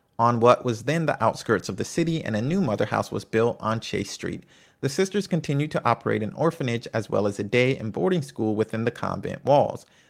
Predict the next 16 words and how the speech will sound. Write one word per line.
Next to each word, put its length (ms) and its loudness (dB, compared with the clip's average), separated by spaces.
The 60 -4
mother 220 6
house 260 2
remained 440 0
on 180 0
Chase 300 -2
Street 260 -2
in 80 -2
Baltimore 520 0
until 280 -4
a 60 -2
new 240 -2
mother 260 2
house 240 -4
was 140 -6
built 340 -2